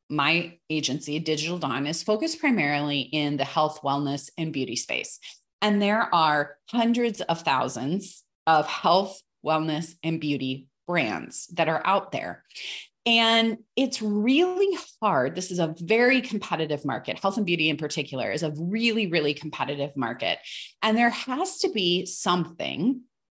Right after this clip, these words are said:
that helps you as a brand or gives you as a brand some sort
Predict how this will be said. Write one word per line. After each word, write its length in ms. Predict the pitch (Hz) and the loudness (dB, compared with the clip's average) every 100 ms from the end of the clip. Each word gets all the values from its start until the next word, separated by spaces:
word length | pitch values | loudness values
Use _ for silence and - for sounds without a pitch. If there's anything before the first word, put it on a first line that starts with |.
| _ | _
that 520 | 175 185 180 180 175 - _ _ - | -2 2 4 4 0 -4 _ _ -10
helps 420 | 240 262 311 - - | 0 2 2 -4 -6
you 440 | 175 175 139 139 - | 0 2 2 0 2
as 200 | 180 185 | 2 2
a 60 | 180 | 0
brand 580 | 165 147 117 113 165 - - _ _ | 0 0 -2 -4 -4 -6 -10 _ _
or 460 | - 190 190 185 180 - _ - | 4 6 6 4 0 -8 _ -10
gives 440 | 160 214 330 302 247 | 0 4 4 4 2
you 200 | 233 226 - | 2 2 4
as 300 | 160 175 175 | 4 4 2
a 140 | 170 | 0
brand 600 | 165 143 143 131 117 143 - _ | 0 0 -2 0 -2 -2 -6 _
some 420 | - - 247 359 | -6 2 4 4
sort 420 | 359 226 185 160 | 2 0 0 0